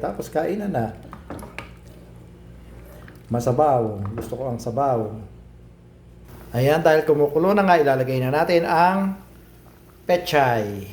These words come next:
Ito nga pala yung pechay. Yan, hugas na yan.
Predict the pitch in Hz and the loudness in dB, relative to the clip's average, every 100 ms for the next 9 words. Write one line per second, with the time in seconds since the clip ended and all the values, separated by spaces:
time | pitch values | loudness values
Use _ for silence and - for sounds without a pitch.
0 | - 147 143 139 139 127 120 143 143 - | -4 0 0 2 0 0 0 0 0 0
1 | 135 117 110 104 113 131 117 120 120 123 | 2 2 -2 -4 -2 -2 -2 -2 -4 -2
2 | 123 139 123 104 | -2 0 0 -2